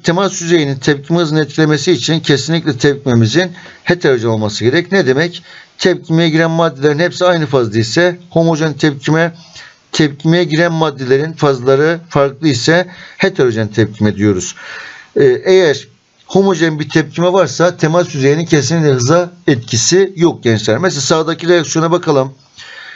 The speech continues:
Girenlerimiz bir tanesi katı,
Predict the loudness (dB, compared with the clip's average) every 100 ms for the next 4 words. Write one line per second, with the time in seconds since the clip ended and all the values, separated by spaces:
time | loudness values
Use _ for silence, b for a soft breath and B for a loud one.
0 | B -2 2 4 4 2 0 0 0 -2
1 | -2 -8 -20 B B B -4 0 0 0
2 | -2 -4 0 0 2 2 2